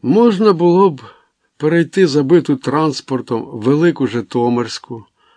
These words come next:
спуститися вниз Вознесенським узвозом, як за звичкою називали вулицю Смірнова-Ласточкіна, діди й бабусі,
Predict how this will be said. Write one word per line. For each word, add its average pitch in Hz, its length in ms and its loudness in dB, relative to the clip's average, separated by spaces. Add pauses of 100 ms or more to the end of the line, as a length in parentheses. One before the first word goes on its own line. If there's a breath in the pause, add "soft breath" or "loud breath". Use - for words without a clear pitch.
(220)
спуститися 175 880 -2
вниз 147 480 4
Вознесенським 151 960 0
узвозом, 123 760 -2 (680)
як 139 200 0
за 131 140 2
звичкою 135 540 0
називали 127 520 2
вулицю 120 520 0 (140 soft breath)
Смірнова-Ласточкіна, 120 1800 0 (240 soft breath)
діди 113 340 -2
й 120 80 4
бабусі, 110 680 -2